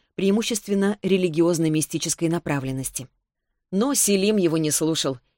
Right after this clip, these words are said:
Ему хотелось пить, страшно хотелось пить. Он подумал о воде, там вдалеке, о шуме волн, заглушаемом ритмичными ударами. Он, пошатываясь, встал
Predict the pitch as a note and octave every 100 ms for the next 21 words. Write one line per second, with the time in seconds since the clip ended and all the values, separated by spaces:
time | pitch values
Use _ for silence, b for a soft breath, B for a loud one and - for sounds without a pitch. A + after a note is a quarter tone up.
0 | - E3 F#3 F#3 - F#3 F#3 - G#3+ D#3+
1 | - - - - E3+ E3 E3+ F#3 F3+ E3+
2 | - D3 D3 - C3 - - _ _ _
3 | - D#3+ E3 E3 F3 E3 D#3 E3+ D#3 G3
4 | D#3+ C#3 - D3+ D#3 D3 E3+ E3+ - G3+
5 | G#3 b b b b E3 - G3 F3 E3+
6 | G3 G3+ F3+ C#3 E3 F3+ - F#3+ F#3+ E3+
7 | F3+ F#3 G3+ G3+ F3 F3+ F#3+ F3+ G3+ E3+
8 | D3+ C#3+ _ _ _ _ _ _ _ _
9 | - G#3 F#3+ F3+ G3+ G3+ F3+ F3 D#3+ -
10 | - A#3 C4+ B3